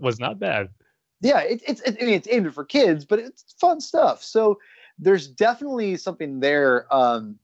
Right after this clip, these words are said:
Speaker 2: you know, with that. And I want, you gotta wonder if maybe, like,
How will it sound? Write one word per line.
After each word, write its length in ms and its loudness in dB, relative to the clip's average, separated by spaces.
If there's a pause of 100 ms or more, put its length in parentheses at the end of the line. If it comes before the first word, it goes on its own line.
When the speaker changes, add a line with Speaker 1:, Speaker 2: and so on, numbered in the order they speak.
(120)
Speaker 2:
you 80 -12
know, 80 -8
with 240 -2
that. 160 4
And 100 -4
I 40 0
want, 260 -2
you 80 -4
gotta 160 4
wonder 300 0
if 140 -4
maybe, 500 0
like, 480 0